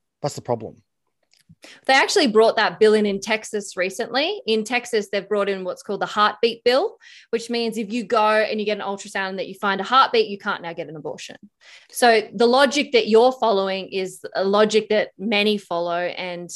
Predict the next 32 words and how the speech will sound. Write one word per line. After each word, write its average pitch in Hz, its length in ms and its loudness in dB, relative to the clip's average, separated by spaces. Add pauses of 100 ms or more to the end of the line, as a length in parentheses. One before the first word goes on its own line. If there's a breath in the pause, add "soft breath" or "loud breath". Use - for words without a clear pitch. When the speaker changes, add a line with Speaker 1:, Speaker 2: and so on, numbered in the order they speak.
Speaker 2:
in 214 120 2
America, 196 760 2 (480 loud breath)
they've 208 160 0
actually 202 380 0
legislated 185 580 -2
the 180 60 -10
heartbeat - 480 -6
bill. 160 200 -10 (460 loud breath)
And 226 160 2
a 233 60 6
lot 240 240 6
of 214 160 4
women 220 280 4
got 196 160 2
really 220 280 4
upset 202 400 -2
about 196 280 0
it 190 120 -2
and 185 180 -6
now 190 240 -2
go 196 140 -6
interstate - 800 -6
and 185 180 -4
travel 185 380 0
for 180 160 -8
their 175 160 0
abortions 180 400 -6
'cause - 120 -12
you 185 60 -8
can't - 200 2
in - 20 2
Speaker 1:
Texas 170 180 0